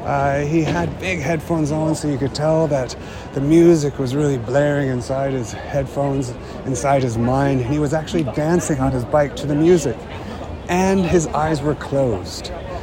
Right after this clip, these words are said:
And not for a second, but for many seconds. And it reminded me,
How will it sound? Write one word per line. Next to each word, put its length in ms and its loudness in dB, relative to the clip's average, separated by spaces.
And 140 4
not 180 4
for 260 4
a 60 2
second, 500 -2
but 80 0
for 220 2
many 360 6
seconds. 640 -4
And 320 2
it 120 -4
reminded 580 4
me, 260 0